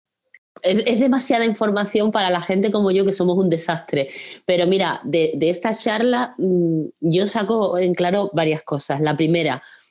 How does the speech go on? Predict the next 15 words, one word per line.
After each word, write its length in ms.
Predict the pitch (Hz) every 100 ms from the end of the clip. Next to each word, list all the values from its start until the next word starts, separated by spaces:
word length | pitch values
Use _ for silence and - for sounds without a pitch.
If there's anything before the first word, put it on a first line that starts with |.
| _
no 160 | 190 208
lo 40 |
estoy 200 | 269 285
haciendo 280 | 254 254 233
mal 180 | 233 240
porque 220 | 214 165
nació 320 | 156 156 196
Lola 220 | 214 247 240
y 20 |
le 60 |
abrí 220 | 180 175 185
una 200 | 185 180
cuenta 380 | 175 175 185
de 60 | 185
estudio. 640 | 170 - 170 147 131 127